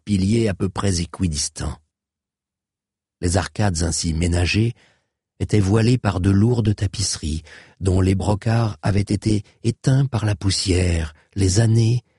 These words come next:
et d'innombrables toiles d'araignées. En dépit d'une épaisse couche de mouton et de résidus, le sol paraissait lisse sous la semelle.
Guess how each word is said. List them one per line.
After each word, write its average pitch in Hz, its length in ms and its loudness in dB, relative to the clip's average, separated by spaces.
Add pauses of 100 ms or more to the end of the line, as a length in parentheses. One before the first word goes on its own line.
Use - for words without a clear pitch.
(240)
et 95 80 0
d'innombrables 95 800 2
toiles 85 300 -2
d'araignées. 69 600 -6 (1800)
En - 80 -8
dépit 92 480 -2
d'une 87 220 -4
épaisse 85 480 -2
couche 92 260 -2
de 92 80 -2
mouton 87 480 -2
et 80 60 -4
de 76 120 -4
résidus, 82 640 -2 (840)
le - 100 -4
sol 113 380 0
paraissait 101 520 -2
lisse 98 460 -2
sous 120 140 -6
la 120 100 -2
semelle. - 640 -8